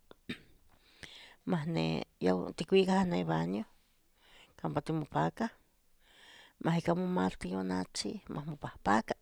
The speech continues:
Quemeh taxicos, tohtotoxitzi, ma yeh quihto que quenin taxicos. Como quinequi mas sehsec, pos mas ticchiah mas seui. Como quiualmatia ihqui totoxtzin, pos ihqui ya quicui. Cualtzin mo-, mopahpaca ica yon atzin,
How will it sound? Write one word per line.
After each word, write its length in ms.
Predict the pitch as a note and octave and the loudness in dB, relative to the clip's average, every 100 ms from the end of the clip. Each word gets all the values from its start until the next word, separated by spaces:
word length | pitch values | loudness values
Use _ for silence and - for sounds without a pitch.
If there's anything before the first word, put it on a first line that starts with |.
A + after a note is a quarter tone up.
| - - _ - - - - _ | -12 -20 _ -20 -20 -20 -20 _
Quemeh 300 | F#3+ F3 E3 | 0 2 2
taxicos, 600 | - D3+ G#3 B3+ - G#3 - | 0 0 0 0 0 -2 -4
tohtotoxitzi, 1000 | D#3 E3 D#3 C#3+ - D3+ - A3+ B3+ G3 | -6 -6 -6 -8 -10 -10 -4 0 2 2
ma 160 | D3+ | 2
yeh 180 | D#3+ G#3 | 2 2
quihto 380 | A3+ B3 - G#3+ | 0 -4 -2 -2
que 140 | F3+ E3+ | 0 2
quenin 360 | F3 F3 G3 | 2 4 0
taxicos. 680 | G3 A3 A#3 A#3+ F3 - - _ _ - - - - - - | 0 0 -2 -2 -4 -4 -8 _ _ -20 -20 -20 -20 -12 -4
Como 160 | - D#3 | -2 0
quinequi 320 | E3+ F#3+ B3+ | 0 0 4
mas 300 | A#3+ A3 G#3 | 4 4 2
sehsec, 400 | A3 - B3+ B3+ | -2 -2 -2 -2
pos 160 | - E3 | -8 -2
mas 280 | E3 D#3+ - | 0 0 0
ticchiah 500 | F#3+ - A3+ A3+ G3 | -6 -6 -2 -2 0
mas 220 | G3+ G3+ | -2 0
seui. 340 | G#3 G3 - - _ _ _ - - - - - | 0 0 -2 -8 _ _ _ -20 -20 -20 -20 -6
Como 200 | E3 E3+ | -2 0
quiualmatia 640 | F3 F3 E3 F3 G3 - - | 2 4 4 0 -4 2 2
ihqui 180 | A3 A3 | 2 -2
totoxtzin, 720 | F#3+ - F#3 - - G3+ B3+ | -4 -4 -4 -4 0 0 0
pos 200 | G#3+ - | -4 -6
ihqui 240 | G3 - | -8 -2
ya 100 | - | -2
quicui. 300 | G#3+ A3 - - _ _ - - - - - - _ - | -2 -6 -10 -12 _ _ -20 -20 -20 -20 -20 -20 _ -2
Cualtzin 420 | A3 - B3+ A3 | -2 2 2 4
mo-, 320 | F#3+ E3+ D#3+ | 2 0 -2
mopahpaca 880 | - E3+ E3+ - - E3 - F#3 - | -4 -4 -6 -4 -2 -2 2 2 4
ica 200 | D3+ F#3+ | 4 4
yon 240 | F3+ F3 | 4 2
atzin, 520 | E3 D#3+ - G#3 B3+ | 0 -2 -4 -2 -2